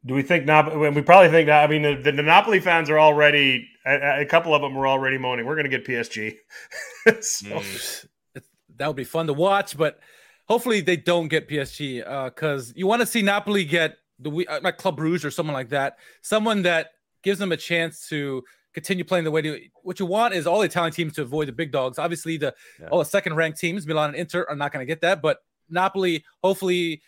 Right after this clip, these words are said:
Speaker 3: should get credited, you know, this rigged system,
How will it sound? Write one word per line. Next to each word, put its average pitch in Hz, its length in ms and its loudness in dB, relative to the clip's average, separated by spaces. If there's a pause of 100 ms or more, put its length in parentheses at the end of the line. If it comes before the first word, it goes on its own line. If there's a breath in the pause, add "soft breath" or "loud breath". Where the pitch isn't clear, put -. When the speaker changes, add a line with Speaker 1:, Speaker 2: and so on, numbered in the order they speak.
(160)
Speaker 3:
should 151 280 -6
get 165 280 -2
credited, 165 680 0 (800)
you 147 80 -12
know, 127 100 -4
this 120 180 -12
rigged 135 180 -8
system, 147 380 -8